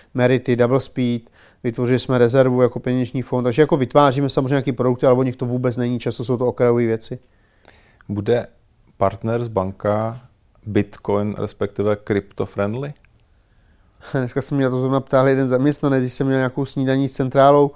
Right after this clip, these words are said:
Speaker 1: Já nevím, co znamená crypto fle-, friendly, ale asi ne. Já jsem sám crypto unfriendly, takže těžko můžeme být jako friendly. Eh, má to podle mě tři roviny. Jedna věc, krypto jako asset class.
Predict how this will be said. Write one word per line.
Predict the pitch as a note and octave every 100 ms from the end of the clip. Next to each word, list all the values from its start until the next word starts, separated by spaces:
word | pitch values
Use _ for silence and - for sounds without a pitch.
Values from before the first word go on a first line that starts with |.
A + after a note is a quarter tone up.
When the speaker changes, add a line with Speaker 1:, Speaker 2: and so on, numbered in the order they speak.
| - - - _ _
Speaker 1:
Já | - C3+
nevím, | D#3+
co | -
znamená | D#3+ D#3+ D#3+
crypto | - C#3 - D3+
fle-, | - C3 -
friendly, | C3 C3 B2 B2
ale | B2 C3+
asi | C3+ G3
ne. | D3 A#2+
Já | B2
jsem | - D3
sám | B2+ B2
crypto | B2 C3 B2+ C#3+
unfriendly, | B2 A#2 C3+ C3 C3
takže | B2+ C3
těžko | B2+ -
můžeme | C#3 B2+ C3
být | C3
jako | B2+ C#3+
friendly. | - A#2+ B2 D3 D3+ - - - - _ - _ _ _ - - - - - _ D3+
Eh, | C#3+ C#3 C#3 C#3 - _ _ _ -
má | C#3+ D#3
to | F3
podle | E3 F3
mě | E3+
tři | - F3
roviny. | C3 B2+ A#2 A2+ _ _ -
Jedna | C#3+ D3 D#3
věc, | D3+ D3+ D#3 -
krypto | - D3+ D3 D#3
jako | C#3+ D3+
asset | C3+ - -
class. | C3 A2+ A#2+ -